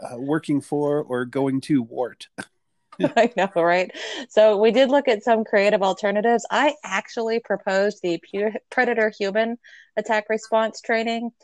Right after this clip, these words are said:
Speaker 2: but apparently <laughs> fart was not any more appealing.
Speaker 1: Yeah.
Speaker 2: So, uh, we tried to also migrate to wit, which is wildlife human incident training. But really, once something is a known, uh, in an industry, well, it's just really hard to make it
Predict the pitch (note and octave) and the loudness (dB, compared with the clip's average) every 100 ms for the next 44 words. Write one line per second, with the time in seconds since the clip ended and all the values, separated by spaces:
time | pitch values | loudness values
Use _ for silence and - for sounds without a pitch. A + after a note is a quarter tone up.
0 | - - - F#3 - G3 G3 F#3+ G3 G3 | -12 -10 -4 -4 -4 -6 -6 -6 -4 -4
1 | F3+ F3+ F3+ G#3 G#3+ A3+ B3 A#3 G3+ G3+ | -4 -2 0 0 -2 -2 0 0 -2 -2
2 | G3 G3+ G3 F#3+ F#3+ - - A3 D#4 E4+ | -2 -2 0 0 0 -2 -2 0 0 0
3 | E4+ _ - - - F3 F3 G3 G3 F3+ | -6 _ -20 -6 2 4 6 6 4 2
4 | - G3+ - C4+ C#4+ A3 - G3+ - G3+ | 0 -2 -4 -4 -4 -2 0 0 2 0
5 | F3+ F3+ F3 E3+ - - D3+ D#3 - E3+ | 2 -2 0 -2 -2 -4 0 0 0 -2
6 | E3+ D#3+ D#3+ D#3 D#3 D#3 F3 D#3 C#3+ D#3 | -4 -2 0 2 2 -2 -4 -6 -6 -8
7 | E3 E3 D#3 - E3 E3 E3 D#3+ A#2 G3+ | -6 -4 -4 -4 -4 -4 -2 -2 2 2
8 | G3 D#3+ F#3 F3+ F#3 F3 D#3+ D#3 D#3 D#3 | 2 0 -2 -4 -6 -4 -4 -2 -2 -2
9 | D#3 D#3 D3+ D3+ - C#3+ C#3+ D#3+ D3+ C#3+ | -2 -2 -2 -6 -8 -8 -6 -6 -6 -8
10 | C#3+ C#3+ - C#3+ C3+ C#3 C3 - D3 - | -8 -10 -8 -8 -6 -6 -8 -10 -18 -20
11 | - D#3 - E3 D3 C#3 C3 - C#3+ C3+ | -18 -12 -4 -4 -2 -4 -6 -8 -8 -6
12 | C3+ | -6